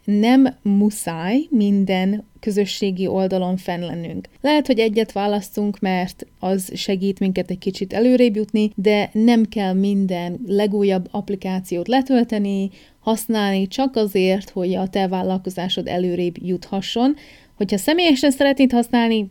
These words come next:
természetesen azt csinálsz, amit <laughs> szeretnél,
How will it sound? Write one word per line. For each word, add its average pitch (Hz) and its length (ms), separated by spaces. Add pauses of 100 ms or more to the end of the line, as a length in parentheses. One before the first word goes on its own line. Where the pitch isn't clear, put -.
(120)
természetesen 185 720
azt 185 160
csinálsz, 190 300
amit 185 220 (160)
<laughs> - 120
szeretnél, 254 520